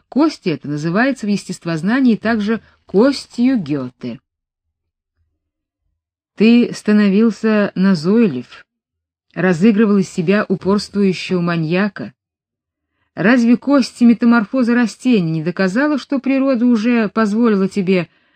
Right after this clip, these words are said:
разок-другой заглянуть в ее мастерскую? Но они не верили в это мое призвание, брезгливо морщились, сдулись, пожимали плечами. Ты стал возмутителем покоя и останешься им.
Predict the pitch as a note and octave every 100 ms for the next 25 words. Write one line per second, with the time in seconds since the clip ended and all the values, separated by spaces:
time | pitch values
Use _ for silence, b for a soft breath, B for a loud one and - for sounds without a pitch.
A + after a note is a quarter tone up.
0 | _ E3 G3 F#3+ F3+ F3 G3 F3 F3+ F3
1 | - E3 F#3 F#3 F#3+ F3 D3 - D3 F3
2 | E3 D3+ D#3 - F3 - - B2 F#2 -
3 | _ _ _ _ _ _ _ _ _ _
4 | _ - F#3 F#3+ - F#3+ G3 G#3 G3 F#3+
5 | G#3+ G#3+ A#3 D3 C3+ C#3+ D3+ D#3 D3+ D3+
6 | D3 D3+ C#3 D3+ C#3 B2+ B2 C3+ _ _
7 | _ _ _ _ - E3+ E3 G3+ G#3+ G#3
8 | A3 D#3+ - - C3 C3+ C3+ G#3 G3+ D3
9 | - D3+ D3+ E3+ F#3 F3+ F3+ E3+ - D#3+
10 | C3 B2 _ _ _ _ _ _ _ _
11 | _ - F#3+ - G#3+ G#3+ G#3+ E3+ G3 G3+
12 | G3+ A3 G3 G3+ G3+ G#3 G3+ - F3 C3
13 | A#2+ _ _ _ _ _ _ - E3+ G3
14 | - B3+ A#3 D#3+ - - - G3